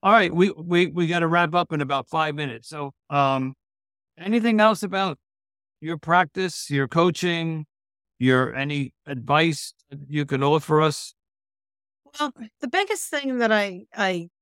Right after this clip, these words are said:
Speaker 2: that's the most important to me, for me to pass on to my audience, my clients, and everything else is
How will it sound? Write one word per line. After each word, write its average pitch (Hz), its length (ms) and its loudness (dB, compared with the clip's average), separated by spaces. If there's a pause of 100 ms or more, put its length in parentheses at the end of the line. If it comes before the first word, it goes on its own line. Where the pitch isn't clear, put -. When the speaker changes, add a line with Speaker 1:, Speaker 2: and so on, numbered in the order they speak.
Speaker 2:
that's 202 240 -6
the 208 80 -4
most 233 320 2
important 220 560 -6
to 208 100 -8
me, 185 500 -6
for - 160 -14
me 180 160 -6
to 185 80 -8
pass 185 440 -8
on 170 420 -4
to 170 340 -6
my 160 280 -6
audience, 175 580 -6
my 165 140 -8
clients, 180 580 -8
and 180 80 -10
everything 185 320 -12
else 170 300 -10
is 175 320 -10